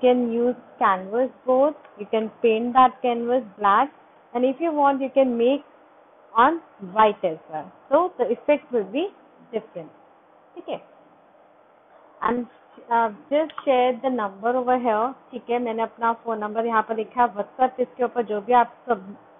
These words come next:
article बनाते हैं, please share your article picture। ठीक है, once I will get the picture, फिर मैं आपको ई सर्टिफिकेट provide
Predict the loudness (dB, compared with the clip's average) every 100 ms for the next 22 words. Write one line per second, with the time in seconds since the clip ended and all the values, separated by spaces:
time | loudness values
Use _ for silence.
0 | 0 0 0 2 2 4 4 2 4 0
1 | 0 -6 _ _ _ -4 0 0 -4 -10
2 | _ -20 -2 4 6 6 4 4 6 4
3 | 2 0 -2 -2 -2 0 -8 -8 -12 -12
4 | -16 _ _ _ -12 0 0 2 0 2
5 | 4 4 4 2 0 0 -2 -2 -2 0
6 | 0 -2 _ _ _ 4 4 4 2 2
7 | -2 -4 -4 -8 -8 -4 -4 -6 -10 -16
8 | -6 -6 -6 _ -2 0 -2